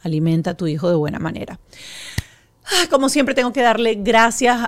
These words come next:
a, eh, mis aliados, la gente de Whiplash, mi agencia digital,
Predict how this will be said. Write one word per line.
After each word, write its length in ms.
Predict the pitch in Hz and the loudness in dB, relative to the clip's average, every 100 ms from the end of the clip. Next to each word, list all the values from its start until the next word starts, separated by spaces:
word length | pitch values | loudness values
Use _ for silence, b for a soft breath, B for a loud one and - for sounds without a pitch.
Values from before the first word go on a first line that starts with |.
| - | -2
a, 320 | 233 226 240 226 | 0 0 0 -2
eh, 200 | 220 208 | -2 -2
mis 140 | 196 | -2
aliados, 360 | 196 202 240 277 | 0 2 2 2
la 80 | 226 | 0
gente 180 | 202 202 | 0 2
de 40 | |
Whiplash, 500 | 208 220 226 226 226 | 2 2 2 2 2
mi 100 | 175 | -2
agencia 300 | 170 165 208 | -4 -4 -4
digital, 680 | 202 175 - 247 254 254 | -4 -4 2 4 6 4